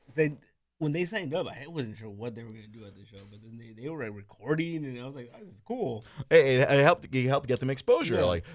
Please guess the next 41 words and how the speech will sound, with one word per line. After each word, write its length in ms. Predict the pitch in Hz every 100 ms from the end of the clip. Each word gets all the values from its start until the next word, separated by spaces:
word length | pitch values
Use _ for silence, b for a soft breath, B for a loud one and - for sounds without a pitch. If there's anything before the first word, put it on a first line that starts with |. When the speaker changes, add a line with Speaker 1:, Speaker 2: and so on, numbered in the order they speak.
| -
Speaker 2:
uh, 240 | 110 101 101
the 120 | 120
other 100 | 170
one 100 | 240
that 140 | 175 127
fascinated 380 | 117 110 107 101
me, 140 | 92
'cause 200 | 95 90
I, 220 | 85 85 -
I, 120 | 104 -
I, 80 |
'cause 300 | 104 95 107 98
me, 160 | 117 -
you 100 | 117
know, 60 |
Rosa, 460 | 98 135 190 123 120 -
my 100 | -
girlfriend, 280 | 104 95 101
likes 200 | 87 117 -
to 80 |
do 120 | 92 87
shows, 380 | 139 156 95 -
so 80 | 92
she 120 | 120
was, 80 | 98
like, 100 | 90
curious, 240 | 160 156
Speaker 1:
Mm-hmm. 80 | 104
Speaker 2:
like, 80 | 101
"Oh, 180 | 151 95
these 120 | 92
people," 220 | 190 196
like, 140 | 101 - b b b b
because 220 | 127 123 110
we 100 | 113
saw 220 | 131 113
the, 160 | 98 87 - 101 85
the, 120 | 107
the 80 | 98
guys. 200 | 107 113
There, 260 | 76 104